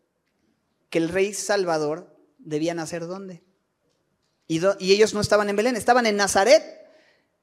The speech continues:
Pero Dios tiene siempre sus maneras de acomodar todas las cosas y manda que el César, Augusto César, diera un edicto en donde todo el imperio romano fuera censado y tuvieran que regresar a su ciudad natal,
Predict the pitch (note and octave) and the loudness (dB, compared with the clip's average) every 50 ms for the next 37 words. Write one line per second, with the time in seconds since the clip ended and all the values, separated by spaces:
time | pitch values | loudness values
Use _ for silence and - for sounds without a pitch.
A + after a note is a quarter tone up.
0 | _ _ - A#3+ A#3+ A3+ A#3+ A3+ B3+ B3+ C#4+ E4+ - - - - A#3+ A#3+ A#3+ A3 | _ _ 6 8 10 10 8 6 6 4 4 4 2 -6 -8 -8 -10 -8 -8 -8
1 | A3 A3 A3 G#3+ G#3+ F#3 F#3+ F3 E3 D#3+ D#3+ E3+ F3+ G3+ F3+ D#3+ C#3+ D3+ D3 D3 | -8 -8 -6 -8 -8 -8 -8 -8 -6 -6 -6 -4 -6 -6 -8 -8 -10 -8 -6 -4
2 | D3 D#3 D#3 D#3 E3+ D#3+ D3 C#3+ C3 - - C3+ C3 - A3 D4 C#4 - - _ | -4 -4 -4 -2 -2 -2 -2 -2 -6 -6 -4 -4 -4 -4 -4 -6 -6 -12 -16 _
3 | _ _ _ _ _ _ - G3+ G#3 A3 B3 C#4 D4 D4+ D4 - A3 G3 F#3 - | _ _ _ _ _ _ -8 -4 -2 2 2 2 4 2 0 0 -2 -4 -2 0
4 | A#3+ A#3+ A3+ - B3 D#4 F4+ - _ _ - F#3 F#3 F#3+ G#3+ B3 A#3+ - A3+ G#3 | 0 0 0 -2 -6 -6 -8 -12 _ _ -2 0 0 0 0 -4 -4 -4 -4 -2
5 | - G#3+ G#3 G3+ A3 A#3 C4 C#4 - _ _ _ _ _ _ _ _ _ _ _ | -2 -2 -4 -2 -4 -6 -6 -6 -12 _ _ _ _ _ _ _ _ _ _ _
6 | _ _ _ _ _ _ _ _ _ _ _ _ _ _ _ _ _ _ _ _ | _ _ _ _ _ _ _ _ _ _ _ _ _ _ _ _ _ _ _ _
7 | _ _ _ _ - F3 A3+ D4+ D#4+ E4+ E4+ D#4+ D#4+ E4+ E4+ F4 D#4+ - A3+ A3+ | _ _ _ _ -8 0 2 4 4 6 6 4 4 2 0 -4 -4 2 2 2
8 | - B3+ D4+ D#4+ - D#4+ - F4 F#4+ G#4 G4 A3+ A3 A3 G#3 A3 A3 A3 G#3 G#3+ | 4 4 0 0 -2 -4 -2 -2 -2 -2 -2 -4 -4 -2 -2 -2 -2 2 2 2
9 | G#3+ - - - - _ _ _ _ - D#4+ E4+ F4 E4 E4+ F4+ F#4 F#4 F#4 F#4 | 0 0 -8 -20 -20 _ _ _ _ 0 2 2 2 -2 -2 -2 0 0 0 -2
10 | - - _ _ _ - A3+ A#3 A#3 A3+ A3+ A3 - C4+ C#4 D4+ D#4 C4+ A#3 G#3 | -6 -18 _ _ _ 0 0 0 2 0 -4 2 2 2 2 2 -2 -2 -2 -2
11 | G#3+ A3+ A#3+ C4+ C4+ C4+ A#3+ B3+ C4+ B3+ - - A3 G3+ G3 - - A#3+ A#3 B3 | 0 -2 -2 -2 -4 0 0 2 2 2 0 -2 -2 -2 -2 0 2 2 2 4
12 | C#4 C4 A3 F3 G#3+ G#3+ A#3 A#3+ A#3+ A#3+ A3+ G#3+ G3 F#3 F#3+ F#3 F3+ G#3+ A3 A3 | 2 0 0 -2 -2 0 0 0 0 0 -2 -6 -6 -4 -6 -4 -2 0 0 0
13 | - G3 F3+ - - F3 F3 F#3+ G3+ G3+ - - - F3+ E3+ E3 - F#3+ G#3+ B3+ | -2 -4 -10 -8 -4 -2 0 0 0 -2 -6 -14 -8 -8 -6 0 4 4 4 4
14 | E4 - | 2 -2